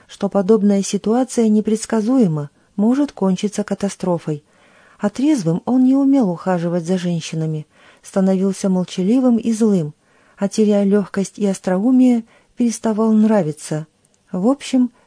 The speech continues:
замкнутый круг. "И что же милиция думает по поводу преступности?"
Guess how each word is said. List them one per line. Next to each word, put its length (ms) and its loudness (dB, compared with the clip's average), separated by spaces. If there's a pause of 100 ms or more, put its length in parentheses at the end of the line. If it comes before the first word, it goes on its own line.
замкнутый 720 -2
круг. 380 -8 (840)
"И 100 0
что 240 -2
же 120 0
милиция 600 2
думает 440 2
по 120 -4
поводу 440 2
преступности?" 1000 -4